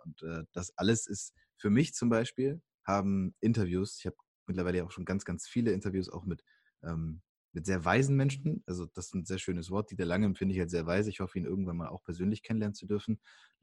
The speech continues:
Beispielsweise auch, ähm, ich hatte so Interviews wie mit, mit Her-, Hermann Scherer beispielsweise,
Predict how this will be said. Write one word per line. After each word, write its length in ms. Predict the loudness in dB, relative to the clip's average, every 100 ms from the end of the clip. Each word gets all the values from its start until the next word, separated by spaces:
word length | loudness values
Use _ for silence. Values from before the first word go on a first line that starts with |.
| -12 -4
Beispielsweise 640 | -2 -2 -4 0 0 0
auch, 260 | -2 -4 -8 -8
ähm, 340 | -4 -4 -6 -6
ich 60 |
hatte 120 | -4 -2
so 100 | 2
Interviews 420 | 4 4 2 4
wie 80 | 2
mit, 340 | 4 0 0
mit 240 | 0 0
Her-, 240 | -2 -4 -6
Hermann 260 | -2 -2 0
Scherer 260 | -2 -2
beispielsweise, 680 | -2 -4 -8 -10 -6 -6 -8